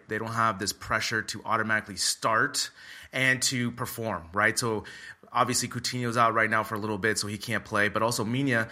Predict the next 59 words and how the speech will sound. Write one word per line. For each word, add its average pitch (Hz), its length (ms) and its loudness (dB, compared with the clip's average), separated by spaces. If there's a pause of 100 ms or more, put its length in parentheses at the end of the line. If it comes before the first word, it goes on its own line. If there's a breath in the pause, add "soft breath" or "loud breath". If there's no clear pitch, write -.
(260 loud breath)
Mina 139 280 4
can 131 220 4
also 120 500 4 (300)
get 127 180 4
into 131 180 -2
the 131 100 -2
squad, 110 500 2
play 123 180 2
a 120 60 2
couple 123 280 -2
Copa 123 300 -2
games, 110 400 0
you 120 60 0
know, 104 60 0
come 120 240 2
as 117 120 0
a 123 60 -2
reserve, 110 560 2
get 117 120 2
his 127 140 0
feet 120 260 -4
wet 110 140 4
a 107 60 0
little 107 180 -2
bit, 107 300 0 (800 loud breath)
you 120 60 -8
know, 120 120 2
learn 143 300 8
a 143 40 4
little 135 180 2
bit 123 160 4
about 113 260 4
the 110 60 -6
tactics, 120 640 4
about 101 300 0
Barca, 117 500 4
and 110 240 -2 (160)
we 127 80 -2
can 120 200 -4
use 113 240 0
him, 110 280 -2 (280 loud breath)
you 117 80 -8
know, 107 120 -4
sparingly. 135 800 6 (140)
And 117 140 2
if 117 120 -4
we 123 80 0
have 123 160 4
an 110 80 -4
injury, 120 360 -2
we 110 160 -6
can 98 140 -10
plug 107 260 0
him 101 120 -4
in 95 120 -2
if 90 140 -8
we 101 80 -6
need 98 220 -8
to. 85 220 -8